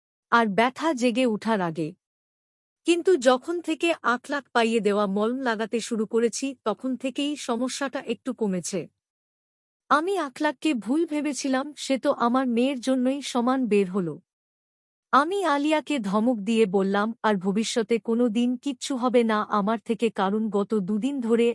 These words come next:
আমি তোমাকে নিয়ে ভীষণ চিন্তায় ছিলাম।" তখন আলিয়া বলতে লাগল, "আম্মা, এখন আমি বড় হচ্ছি এবং বুঝতে পারছি যে তুমি আমার জন্য কত ত্যাগ স্বীকার করেছ। বাবার মৃত্যুর পর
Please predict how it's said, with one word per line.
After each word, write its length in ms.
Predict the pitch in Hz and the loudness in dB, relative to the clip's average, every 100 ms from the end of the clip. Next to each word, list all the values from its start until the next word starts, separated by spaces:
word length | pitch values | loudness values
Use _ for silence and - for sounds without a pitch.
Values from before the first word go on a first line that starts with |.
| - | 0
আমি 220 | 233 254 285 | 0 0 -2
তোমাকে 380 | 294 285 269 302 | -4 -4 -2 -2
নিয়ে 220 | 269 269 | 0 -2
ভীষণ 380 | 233 220 - 285 277 | -2 -2 -2 -2 -2
চিন্তায় 460 | 262 240 254 254 | 0 0 2 0
ছিলাম।" 340 | 254 240 175 147 156 _ _ _ _ _ _ _ _ - | -2 -4 -2 -4 -10 _ _ _ _ _ _ _ _ 0
তখন 280 | 302 302 381 381 | 2 2 -4 0
আলিয়া 340 | 262 294 339 359 | 0 2 2 2
বলতে 320 | 269 262 254 | 2 0 0
লাগল, 320 | 262 208 202 226 - | 0 2 0 -2 -2
"আম্মা, 320 | 226 240 285 - | -2 0 -4 -4
এখন 300 | 220 - 262 247 | -6 -2 -2 0
আমি 240 | 233 247 285 | 0 0 0
বড় 240 | 214 202 | 0 2
হচ্ছি 360 | 208 226 - 240 247 - | 2 -2 -2 -4 -6 -2
এবং 220 | 240 226 233 | 0 2 0
বুঝতে 360 | 196 240 - 294 | 0 -2 -2 -4
পারছি 420 | 247 220 - 269 277 - | -2 -2 -2 -4 -4 -4
যে 140 | 202 262 | -2 -2
তুমি 240 | 285 320 330 | -2 -4 -2
আমার 240 | 262 269 | -2 -2
জন্য 260 | 220 262 269 262 | 0 0 0 -2
কত 220 | - 247 240 | -2 -4 -4
ত্যাগ 260 | 277 262 277 254 | -2 0 0 -4
স্বীকার 340 | - 262 269 | -6 -2 -2
করেছ। 300 | - 247 262 - - | 0 0 0 -6 -4
বাবার 360 | 202 202 240 269 | 0 2 2 0
মৃত্যুর 440 | 226 254 - 294 | 0 -2 -2 -2
পর 220 | 254 233 | 0 -2